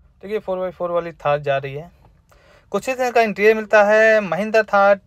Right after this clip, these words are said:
फ़ोर बाई टू ट्वेंटी ट्वेंटी थ्री का। तो चलिए आइए गाड़ी से उतरते हैं और देखते हैं भाई side से गाड़ी में क्या-क्या मिलता है और भी चीज़ें देखते हैं, क्या-क्या चीज़ें आपको देखने को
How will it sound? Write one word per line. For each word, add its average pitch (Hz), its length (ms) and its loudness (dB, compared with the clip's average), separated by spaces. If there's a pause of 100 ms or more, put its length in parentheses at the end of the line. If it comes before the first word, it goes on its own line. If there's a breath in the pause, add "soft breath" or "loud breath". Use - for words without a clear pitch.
(180)
फ़ोर 226 140 -2
बाई 214 160 0
टू 196 160 -12 (640)
ट्वेंटी 208 220 -2
ट्वेंटी 165 240 -8
थ्री 117 200 -14
का। 101 180 -14 (920 soft breath)
तो 180 40 -8
चलिए 233 220 4
आइए 254 200 4
गाड़ी 196 260 6
से 214 80 -4
उतरते 208 340 2
हैं 214 140 0
और 220 160 4
देखते 165 380 -4
हैं 202 140 -2
भाई 190 220 2
side 175 320 2
से 175 120 -8
गाड़ी 165 200 0
में 170 120 -10
क्या-क्या 156 280 -2
मिलता 165 300 -4
है 175 100 2
और 151 260 2
भी 151 100 -10
चीज़ें 151 260 -10
देखते 147 260 -8
हैं, 151 160 -8
क्या-क्या 123 260 -6
चीज़ें 120 260 -10
आपको 117 220 -6
देखने 113 260 -12
को 180 200 -8